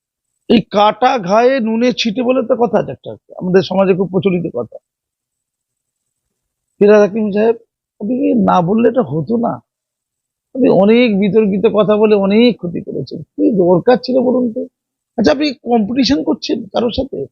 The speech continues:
মানে মাননীয়ার সাথে? মানে এটা কি চাইছেন? আপনার তো ওই কথাগুলো না বললে চলতো যে দুর্ভাগাদের কোরআন তেলাওয়াত করে ধর্মে আনবো, ইসলামে আনবো, এমন একটা কথা। আচ্ছা, কাদের নিয়ে খেলা হচ্ছে বলুন তো? ছাব্বিশ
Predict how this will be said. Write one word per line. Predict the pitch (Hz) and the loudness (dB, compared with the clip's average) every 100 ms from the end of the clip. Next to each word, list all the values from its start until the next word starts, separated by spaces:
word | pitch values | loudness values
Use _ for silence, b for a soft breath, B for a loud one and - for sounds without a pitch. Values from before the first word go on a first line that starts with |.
| _ _ _ 247 | _ _ _ 2
মানে | 247 | 4
মাননীয়ার | 214 240 277 277 | 4 2 -2 -4
সাথে? | 285 285 - 139 _ _ _ _ _ _ _ | -8 -12 -16 -18 _ _ _ _ _ _ _
মানে | 302 302 | 0 2
এটা | - | 0
কি | 311 311 262 | 2 2 2
চাইছেন? | - 214 175 170 | -2 -2 -4 -4
আপনার | 180 196 254 | -2 0 0
তো | 254 269 | 2 2
ওই | 254 | 2
কথাগুলো | 269 262 262 277 | 2 0 0 0
না | 262 | 0
বললে | 240 262 262 | 0 0 0
চলতো | 254 220 - - - _ _ _ _ _ | 0 -2 -6 -10 -12 _ _ _ _ _
যে | 185 233 208 | 2 2 2
দুর্ভাগাদের | 233 208 233 226 220 233 226 - _ _ _ _ _ 170 160 | -2 -2 0 0 4 4 2 -4 _ _ _ _ _ -12 -2
কোরআন | 226 233 226 | 2 2 2
তেলাওয়াত | 180 220 214 214 | 0 2 2 0
করে | 220 220 | 0 0
ধর্মে | 190 170 185 185 | 2 0 -2 -2
আনবো, | 190 185 185 | -4 -2 -2
ইসলামে | 143 190 175 | -2 -6 -6
আনবো, | 175 175 185 - _ _ _ _ 277 | -6 -6 -10 -12 _ _ _ _ 0
এমন | 294 294 | 0 -2
একটা | 160 - - | -4 -10 -12
কথা। | 123 123 | -12 -12
আচ্ছা, | - _ _ - 302 | -16 _ _ -6 -4
কাদের | - 208 - 202 294 | -4 -2 -2 -2 -4
নিয়ে | 311 339 | -4 -6
খেলা | - - 202 233 | -10 -6 0 2
হচ্ছে | 233 - | 0 -4
বলুন | 262 254 254 | -8 -8 -10
তো? | 285 _ _ _ _ _ _ _ - | -14 _ _ _ _ _ _ _ -10
ছাব্বিশ | - 202 185 175 285 247 - | -2 0 -2 -4 -2 -2 -6